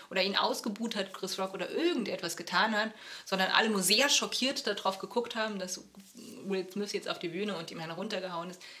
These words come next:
Klar, hat niemand damit gerechnet, ist auch völlig nicht okay.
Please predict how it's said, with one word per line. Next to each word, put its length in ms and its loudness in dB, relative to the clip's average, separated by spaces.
Klar, 500 8
hat 160 -2
niemand 220 0
damit 240 -4
gerechnet, 400 0
ist 180 -4
auch 140 0
völlig 260 -2
nicht 160 -6
okay. 420 0